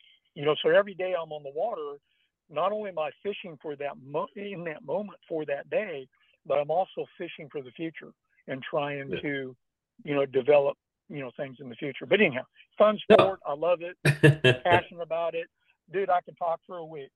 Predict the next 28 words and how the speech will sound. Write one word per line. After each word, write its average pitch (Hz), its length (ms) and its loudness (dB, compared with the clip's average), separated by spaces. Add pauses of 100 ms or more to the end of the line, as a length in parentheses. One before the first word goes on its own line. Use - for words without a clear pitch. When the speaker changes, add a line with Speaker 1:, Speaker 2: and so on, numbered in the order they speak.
(500)
Speaker 2:
I, 120 320 10
I, - 100 12
that, 117 400 10
that, 135 220 12
that's 139 280 10 (720)
plainly 143 540 8
obvious. 90 600 4
And 131 160 4
I'll, 120 180 2
and 131 140 6
I'll 117 140 4
tell 113 200 2
you, 95 200 2 (680)
<laughs> - 0 - (680)
when, 113 260 -2 (420)
before 127 380 8
the 139 80 2
show, 113 580 2 (260)
uh, 110 220 4
Gary 123 200 8
and 120 60 6
I 117 60 6
were 117 100 6
talking 117 300 4
a 117 40 2
little 123 200 2
bit 120 160 8
about, 107 480 4